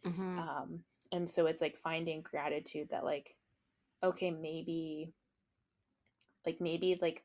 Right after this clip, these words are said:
Speaker 2: the, like, the firmness of, like, my goal wasn't really something that I should have been looking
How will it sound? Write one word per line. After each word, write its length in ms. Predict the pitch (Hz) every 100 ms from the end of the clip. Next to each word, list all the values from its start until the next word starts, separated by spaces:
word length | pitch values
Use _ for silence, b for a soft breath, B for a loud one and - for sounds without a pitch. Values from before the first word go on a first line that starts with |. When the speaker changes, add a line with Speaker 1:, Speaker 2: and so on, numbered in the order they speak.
| -
Speaker 2:
the, 360 | 160 160 151 - B B B B B B _ -
like, 160 | 180 -
the 80 |
firmness 760 | 170 - 180 175 180 165 165 - -
of, 200 | 156 151
like, 340 | 147 143 - _ _ _ _ _ _ _ _ _ _
my 240 | 180 170 165
goal 640 | 160 147 151 160 175 190 190 B B B _
wasn't 380 | 185 165 180 -
really 280 | 175 175 175
something 320 | 170 170 170
that 80 | 160
I 20 | 165
should 160 | 165
have 100 | 160
been 180 | 156 156
looking 300 | 151 170